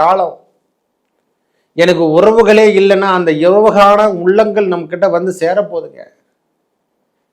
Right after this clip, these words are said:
நான் இது வரைக்கும் இங்க லவ்வே பண்ணதில்லைங்க, நான் இது வரைக்கும் திருமணமே ஆவலைங்க எனக்கு வாழ்க்கையில அப்படின்னா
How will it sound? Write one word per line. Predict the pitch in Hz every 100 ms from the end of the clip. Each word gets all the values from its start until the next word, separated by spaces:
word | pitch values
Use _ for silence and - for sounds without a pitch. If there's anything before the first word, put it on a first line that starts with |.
| _ _ _ _ _ _ _
நான் | 143 156
இது | 175
வரைக்கும் | 202 214
இங்க | 202 165
லவ்வே | 180 196 196
பண்ணதில்லைங்க, | 185 190 190 190 185 175
நான் | 160 160
இது | 175
வரைக்கும் | 180 196 151
திருமணமே | 190 202 202 214 202
ஆவலைங்க | 175 190 196 185 165
எனக்கு | 156 151
வாழ்க்கையில | 147 175 165 175 151
அப்படின்னா | 151 185